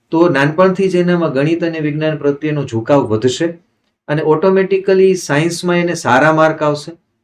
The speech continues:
તો જે આ લો મેરિટ કે હાઈ મેરિટ વાળો જે કાંઈ પ્રશ્ન છે,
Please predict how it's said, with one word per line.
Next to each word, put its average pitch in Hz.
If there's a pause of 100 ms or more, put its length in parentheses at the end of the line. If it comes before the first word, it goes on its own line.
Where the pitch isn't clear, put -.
(220)
તો 175
જે 175
આ 180
લો 165
મેરિટ 180
કે 175
હાઈ 156
મેરિટ 165
વાળો 156
જે 151
કાંઈ 151
પ્રશ્ન 143
છે, 147